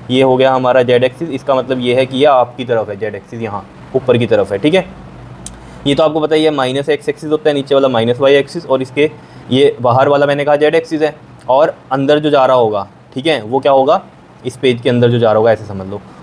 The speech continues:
वो क्या होगा, माइनस का z axis होगा। ठीक है, अब जैसे इसमें हमें पता है कि यही वाला point जो होता है यहाँ पर, जैसे हमने कहा ये, ये एक्स, ये वाई, तो ये ओरिजिन भी होता है ना, तो ओरिजिन के जो coordinates होंगे, अगर तीन axis हैं हमारे पास एक्स, वाई, जेड, तो तीनों को define करेंगे कि सबका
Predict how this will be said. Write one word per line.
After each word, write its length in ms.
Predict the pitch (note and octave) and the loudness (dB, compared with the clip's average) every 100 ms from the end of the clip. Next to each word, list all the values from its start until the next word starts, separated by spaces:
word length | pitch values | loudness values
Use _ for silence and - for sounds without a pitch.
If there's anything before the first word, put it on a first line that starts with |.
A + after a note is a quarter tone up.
| B2+ | -4
वो 80 | B2+ | 0
क्या 100 | B2+ | 2
होगा, 220 | B2 E3 | 4 2
माइनस 380 | B2+ A2+ A2+ - | 0 -2 -4 -2
का 160 | E3 F3 - A#2 | -4 -6 -18 -4
z 220 | B2+ B2 | 0 2
axis 300 | - - A2 | 0 -2 -2
होगा। 180 | G2 G#2+ | -2 -2
ठीक 140 | D#3 | -2
है, 80 | F3+ - - - | -4 -6 -14 -2
अब 80 | F#3 | 2
जैसे 220 | G3+ G#3 | 2 2
इसमें 260 | F#3+ G3 E3 | 0 -2 -2
हमें 180 | E3 E3+ | -2 0
पता 220 | D#3+ E3 | 2 4
है 120 | D3 | 2
कि 120 | D3+ D3+ | 0 -2
यही 200 | D3+ D#3+ | 0 2
वाला 200 | D#3+ D#3 | 0 0
point 300 | D3+ D3+ D3+ | -2 -4 -2
जो 80 | C#3 | -2
होता 200 | A#2+ B2 | 0 -2
है 60 | |
यहाँ 160 | A#2 A2 | -2 -2
पर, 280 | B2 D3 - - - - | 0 0 -2 -20 -20 -8
जैसे 180 | A2+ B2 | -6 -4
हमने 200 | A#2 A#2+ | -2 0
कहा 140 | A#2 A#2 | 0 0
ये, 240 | A#2 C#3 - - - - | 2 -2 -4 -20 -16 -4
ये 200 | A#2 A#2 | 0 2
एक्स, 200 | B2 - | 0 -2
ये 120 | B2 | 0
वाई, 220 | A2+ A2 C3 | 2 2 2
तो 100 | C#3 | 2
ये 120 | D3+ | 2
ओरिजिन 380 | C#3+ D3 D#3+ E3+ | 4 2 2 0
भी 60 | |
होता 220 | D#3+ D3+ D3+ | 0 2 0
है 60 | |
ना, 100 | F3 - - - | 0 -6 -20 -6
तो 80 | D3+ | 0
ओरिजिन 280 | D3 D3+ E3 | 2 2 0
के 60 | F3 | -2
जो 80 | F3 | 2
coordinates 480 | D3 D3 D#3 D#3 | 2 2 0 -2
होंगे, 200 | C3+ B2 | -4 -2
अगर 200 | C3 C#3+ C#3+ - | 2 2 0 -6
तीन 180 | D3+ D3+ | 0 0
axis 280 | C#3+ C#3 | 0 -2
हैं 80 | C3 | -2
हमारे 200 | B2 A2+ | 0 0
पास 160 | C#3 C#3+ | 0 0
एक्स, 260 | C3 - | -2 0
वाई, 140 | C3+ B2+ | 0 2
जेड, 180 | A#2+ B2 | 2 0
तो 80 | B2+ | -4
तीनों 260 | B2+ C3 | -2 0
को 60 | C#3 | 0
define 300 | C3+ C3 B2+ | 0 -4 -2
करेंगे 260 | A#2+ B2 | -4 -2
कि 100 | C#3 C#3 | -6 -4
सबका 360 | B2 A#2+ F#3+ | -4 0 -2